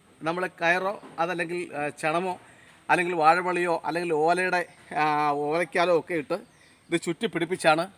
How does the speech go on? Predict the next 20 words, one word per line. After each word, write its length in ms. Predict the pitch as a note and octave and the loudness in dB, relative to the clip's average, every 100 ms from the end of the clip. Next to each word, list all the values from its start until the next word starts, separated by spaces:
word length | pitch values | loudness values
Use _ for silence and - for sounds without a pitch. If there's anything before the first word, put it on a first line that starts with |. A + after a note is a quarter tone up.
| _ C#3+ | _ -4
നമ്മൾ 220 | D3+ E3 | -2 0
ഈ 140 | E3 D#3 | -4 -6
മുളക് 240 | C#3+ D3+ E3 | 0 2 2
വളർത്തിയിരിക്കുന്നത്. 600 | D3 D3 C#3 A#2+ G#2 G#2+ _ - - - - _ - | 2 0 -4 -6 -12 -16 _ -20 -20 -20 -20 _ 4
സ്ഥലവിസ്തൃതി 540 | E3+ G3 F#3 G3 F#3+ | 6 6 2 -2 -2
കുറഞ്ഞവർക്ക്, 640 | F3 D#3 E3+ E3+ C#3+ D#3+ - _ - D#3+ | 0 0 0 -4 -4 -4 -6 _ -4 2
ആ, 100 | D3+ | 2
ഇത്തരത്തിലുള്ള 680 | D3+ G3+ F#3+ F3+ F3 E3+ E3+ | 2 2 2 0 0 2 2
ഒരു 80 | E3 | 0
മുളക് 400 | D3 D3+ D#3 - _ _ - - | 2 4 2 -4 _ _ -14 2
ഡ്രമ്മിൽ 300 | E3+ G3+ A3 | 6 6 4
പിടിപ്പിക്കാൻ 480 | G#3 D#3+ E3 F3 E3+ | 0 -4 -2 0 0
സാധിക്കും. 400 | - B2+ A2+ A#2+ _ _ _ _ _ | 2 0 0 -16 _ _ _ _ _
അല്പമെങ്കിലും 600 | D#3+ F3+ A#3+ A#3+ A#3 A3+ G3+ | 2 2 4 4 4 -2 0
സ്ഥലമുള്ളവർക്ക് 800 | F3 F#3+ G3+ F#3 E3 - F3+ - _ _ - | 4 6 6 4 2 -4 -8 -10 _ _ 2
വളരെ, 440 | D3 F#3+ G#3+ G#3 - | 4 6 6 4 4
ആ, 200 | F3 E3 | 6 6
എളുപ്പത്തിൽ 540 | E3+ F3 F#3 F#3 D3 - - _ _ | 6 2 0 0 -6 -8 -20 _ _
ഇങ്ങനെ 280 | D3 F#3 G#3 | -4 0 0
ഒരു, 280 | F#3 F3+ F#3+ | 0 -2 -4